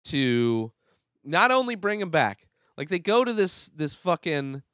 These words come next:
and I think this, uh, it was in the, the se-, I think they may have used it in Batman versus Superman also. Um, they go into the ship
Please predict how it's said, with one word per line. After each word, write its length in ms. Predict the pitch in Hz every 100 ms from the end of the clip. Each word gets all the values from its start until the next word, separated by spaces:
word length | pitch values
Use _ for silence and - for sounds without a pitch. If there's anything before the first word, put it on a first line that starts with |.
| _ _ _ _ _ _ _
and 140 | 127 139
I 60 |
think 280 | 135 180 -
this, 300 | 156 139 -
uh, 400 | 131 117 113 110
it 120 | - 127
was 240 | 127 117
in 180 | 135 127
the, 240 | 120 113
the 120 | 82 117
se-, 200 | - 123
I 80 | 135
think 200 | 196 180
they 80 | 143
may 160 | 143
have 120 | 131
used 300 | 117 127 127
it 100 | 113
in 220 | - 120 113
Batman 400 | 101 80 95 95
versus 200 | 92 -
Superman 520 | 107 98 95 90 85
also. 500 | - 98 101 82 69 - _ _ _ _
Um, 240 | 101 101 104
they 100 | 110
go 220 | 139 170
into 120 | 175
the 100 | 143
ship 440 | - - 151 147